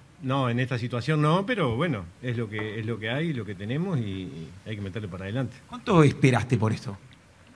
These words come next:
Speaker 1: No, no, que se diera la situación como se dio no lo esperaba. Me estaba preparando para hoy o mañana tener la posibilidad. A veces los tiempos se aceleran, no es lo que uno quiere. Generalmente cuando, cuando entras a mitad de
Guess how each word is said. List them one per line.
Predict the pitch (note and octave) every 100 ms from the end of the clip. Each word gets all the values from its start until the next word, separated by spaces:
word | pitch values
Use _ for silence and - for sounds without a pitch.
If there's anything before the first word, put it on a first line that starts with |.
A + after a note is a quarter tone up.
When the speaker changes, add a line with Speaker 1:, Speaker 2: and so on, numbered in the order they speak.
| - - - - - - - - - -
Speaker 1:
No, | E3+ C3+ A2+
no, | A#2 F#2 F2+
que | -
se | F#2+
diera | B2 E3+ E3+
la | C#3+
situación | B2 A#2+ D#3
como | D#3 C#3
se | A2+
dio | C3
no | F3+ D#3+
lo | A#2
esperaba. | A#2 A2+ A2 F2+ F2 A2 G2+ - - - - - - B2
Me | G#2+
estaba | A2+ C3+ B2+
preparando | C3 A#2+ C3 D#3 F#3 F3 -
para | A2 A2
hoy | B2
o | A#2+
mañana | A2+ B2 C#3+
tener | B2 A#2
la | G#2
posibilidad. | G#2+ A2+ G#2 A2+ C3+ E3 - - - - - -
A | A2
veces | A#2+ A#2+
los | A#2
tiempos | C3 B2
se | A#2+
aceleran, | G#2+ A2 B2+ C3+
no | A2+
es | A2+
lo | A2+ G#2+
que |
uno | A2+ G#2
quiere. | G2+ B2+ C#3 - - - -
Generalmente | A2 A#2 C3+ C3+ C3+ B2+
cuando, | A#2+ A2 A2 G#2+ G2
cuando | G#2 G#2+
entras | G#2 B2 B2
a |
mitad | A2 G2+ A#2
de | A#2+